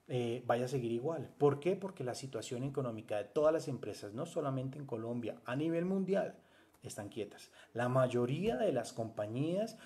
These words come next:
los ma-, la mayoría de sectores está quieto, no está produciendo. Algunos sí, algunos no, algunos sí. Entonces no sabemos, y la recuperación económica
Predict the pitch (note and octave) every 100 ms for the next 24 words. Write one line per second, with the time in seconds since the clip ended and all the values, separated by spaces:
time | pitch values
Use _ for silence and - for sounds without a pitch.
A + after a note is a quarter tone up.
0 | - B2 A#2+ A#2 A#2+ - A#2 A2+ A2 A#2+
1 | E3+ - A2+ - C#3+ E3 G3 - _ _
2 | - - B2+ - C#3 C#3 - - A2+ -
3 | B2+ B2+ A#2 - A2 F2+ E2+ - G#2+ G#2+
4 | B2 A#2+ - E3+ E3+ A2 G2 G2 G#2 C#3
5 | D#3+ A2 G2+ G2 C#3 C#3 - - - B2+
6 | C3+ D3 D#3 C#3+ D3+ D3+ C#3 G#2 C3 A#2
7 | A#2+ A#2+ A2+ G#2+ - D3+ F3 G#3 D#3 C3
8 | C3 C3+ E3+ E3+